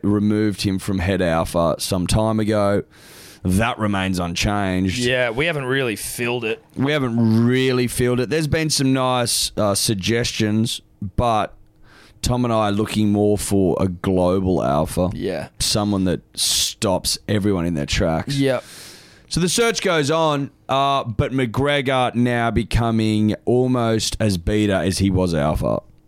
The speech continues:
Speaker 1: So
Speaker 2: That's, and that hurts to say.
Speaker 1: That hurts to say.
Speaker 2: That really hurts to say.
Speaker 1: 'Cause he was a lofty alpha.
Speaker 2: He was a lofty, lofty alpha.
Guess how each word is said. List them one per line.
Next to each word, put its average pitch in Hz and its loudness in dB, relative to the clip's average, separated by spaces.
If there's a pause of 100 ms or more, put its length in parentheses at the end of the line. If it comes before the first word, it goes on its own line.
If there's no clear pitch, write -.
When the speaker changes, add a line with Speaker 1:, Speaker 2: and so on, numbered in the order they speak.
(540)
Speaker 1:
So - 0
Speaker 2:
That's, 127 -2
and 131 -2
that 135 -2
hurts 104 -2
to 104 -4
say. 98 -2
Speaker 1:
That 120 2
hurts 107 0
to 82 -4
say. 135 0
Speaker 2:
That 73 -6
really 127 0
hurts 117 -2
to 95 -6
say. 101 -2
Speaker 1:
'Cause 110 0
he 127 2
was 123 2
a 120 2
lofty 110 0
alpha. 92 0
Speaker 2:
He 135 0
was 139 0
a 143 0
lofty, 139 0
lofty 117 -2
alpha. 104 0